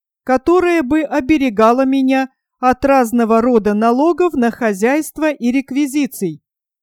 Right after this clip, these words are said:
Хозяйство моё весьма маленькое, лошадь, две коровы,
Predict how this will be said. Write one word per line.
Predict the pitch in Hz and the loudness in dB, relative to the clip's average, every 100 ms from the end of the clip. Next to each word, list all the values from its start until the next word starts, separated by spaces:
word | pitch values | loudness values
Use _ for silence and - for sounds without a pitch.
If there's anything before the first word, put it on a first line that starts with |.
| _ _ | _ _
Хозяйство | 269 269 330 311 - 262 | -2 0 0 -2 -4 -4
моё | 247 254 254 240 | 0 0 0 0
весьма | 214 247 269 247 | -2 -4 -2 0
маленькое, | 214 214 208 226 233 262 277 277 _ _ _ | 0 -2 -2 -4 -2 -2 -2 -6 _ _ _
лошадь, | 262 262 247 - 302 - - | 2 4 4 2 -6 -8 -18
две | 196 220 311 | -8 -4 -2
коровы, | 262 220 202 220 247 | 0 0 4 2 2